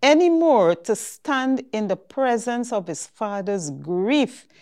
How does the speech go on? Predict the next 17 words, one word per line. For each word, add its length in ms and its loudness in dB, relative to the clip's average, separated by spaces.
It 160 2
finally 560 -4
got 320 -6
to 80 -4
him, 280 -2
I 100 -4
guess, 560 -4
and 160 -2
he 140 2
moved 340 0
away. 440 -2
But 160 2
as 200 2
we 200 6
zoom 520 2
in 140 4
on 200 2